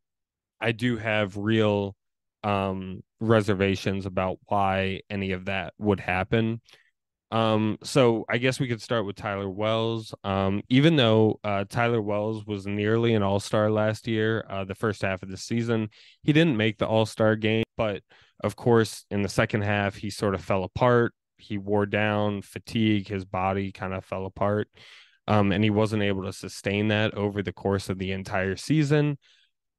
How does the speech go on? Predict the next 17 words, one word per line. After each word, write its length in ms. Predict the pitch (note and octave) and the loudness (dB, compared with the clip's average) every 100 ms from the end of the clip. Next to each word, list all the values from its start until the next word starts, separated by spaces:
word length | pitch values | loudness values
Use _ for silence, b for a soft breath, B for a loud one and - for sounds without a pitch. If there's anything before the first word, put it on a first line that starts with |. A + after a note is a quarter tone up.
| - | -2
Um, 480 | A#2 A2+ G#2+ G#2 G2 - | 2 4 2 0 -4 -6
so 480 | - C#3 A#2+ A#2 - | 4 6 8 8 4
if 180 | B2 A2 | 0 0
we're 120 | B2+ | 0
looking 440 | A#2 B2 D#3+ B2+ A2 | 0 0 0 0 0
at, 200 | G2+ - _ | -2 -6 _
um, 600 | G2+ G2 F#2+ F#2+ F#2 F#2+ - _ _ - | -6 -4 -2 -6 -8 -14 -16 _ _ -6
Tyler 280 | C3 B2 A2 | -2 0 2
Wells, 580 | A2 D3 A2+ A2 G#2+ - _ _ _ _ _ _ _ _ _ A#2+ | 2 2 2 0 -2 -8 _ _ _ _ _ _ _ _ _ -4
um, 260 | A2 A2 | -2 -4
he 280 | G2 - A#2+ | -6 0 2
also 520 | G#2+ A2+ - A2 G2+ | 4 0 0 -2 -2
has 260 | F#2+ G#2+ G2 | -4 -8 -8
had 540 | A2+ G#2 G2 G2 G2 _ _ _ | -6 -4 -2 -4 -6 _ _ _
real, 420 | G#2 A2 A#2+ A2+ | -4 2 4 4
real 360 | G#2 G2+ G#2+ G2+ | 2 0 0 0
success, 760 | - F#2+ - - A#2+ B2 - | -2 -10 -6 0 2 2 -2